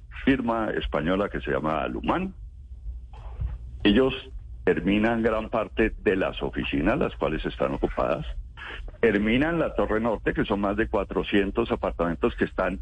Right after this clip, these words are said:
ocupados y funcionando la copropiedad. Medio terminan el centro comercial. El centro comercial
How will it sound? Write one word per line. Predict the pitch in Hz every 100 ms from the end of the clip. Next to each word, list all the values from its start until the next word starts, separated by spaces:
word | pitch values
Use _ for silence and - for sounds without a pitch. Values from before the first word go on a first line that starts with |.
| -
ocupados | 110 - 80 - 76 117 185 - - - -
y | 139
funcionando | 131 139 117 - 101 101 107 113
la | 131 113
copropiedad. | 95 82 73 69 64 110 156 - - - - - - - - - - -
Medio | 156 170 170 165 165 160
terminan | 143 139 160 180 185
el | 143
centro | 131 131 123 151
comercial. | 131 101 - 92 139 - - - - - - -
El | -
centro | 202 170
comercial | 123 95 82 101 101